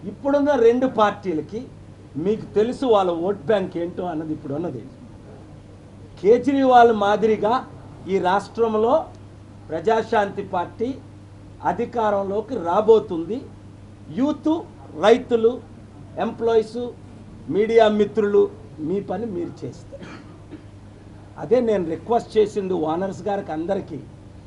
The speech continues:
మీడియా ఓనర్స్కి అందరికీ, మన రాష్ట్రాన్ని అభివృద్ధి చేసుకుందాం కులమత ప్రాంతాలు లేకుండా. ఒక్కసారి ఐదు సంవత్సరాల్లో అభివృద్ధి అంటే ఏంటో ప్రపంచానికి అభివృద్ధి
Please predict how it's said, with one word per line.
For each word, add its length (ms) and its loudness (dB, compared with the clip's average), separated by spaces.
మీడియా 300 -4
ఓనర్స్కి 520 -6
అందరికీ, 400 -10
మన 120 -6
రాష్ట్రాన్ని 600 -2
అభివృద్ధి 500 -6
చేసుకుందాం 580 -10
కులమత 400 -12
ప్రాంతాలు 400 -10
లేకుండా. 440 -14
ఒక్కసారి 600 -2
ఐదు 360 -4
సంవత్సరాల్లో 640 -6
అభివృద్ధి 440 -6
అంటే 280 -4
ఏంటో 480 -2
ప్రపంచానికి 840 -2
అభివృద్ధి 460 -4